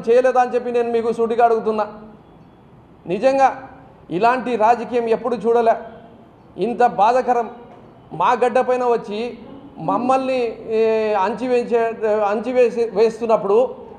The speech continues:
మమ్మల్ని మీరు సపోర్ట్ చెయ్యము అని చెప్పి చెప్తున్నప్పుడు, మమ్మల్ని మరి మీరు, ఊ, ప్రశ్నిస్తున్నప్పుడు,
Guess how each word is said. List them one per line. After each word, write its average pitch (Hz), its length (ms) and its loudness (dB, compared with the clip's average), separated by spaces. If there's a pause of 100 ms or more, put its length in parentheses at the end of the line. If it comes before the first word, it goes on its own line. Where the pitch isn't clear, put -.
మమ్మల్ని 254 720 0 (160)
మీరు 240 400 2
సపోర్ట్ 214 480 0
చెయ్యము 262 280 0
అని 262 120 -2
చెప్పి 240 160 -2
చెప్తున్నప్పుడు, 220 760 0 (240)
మమ్మల్ని 254 440 0
మరి 269 260 0
మీరు, 254 260 0 (460)
ఊ, 233 260 2
ప్రశ్నిస్తున్నప్పుడు, 214 920 -2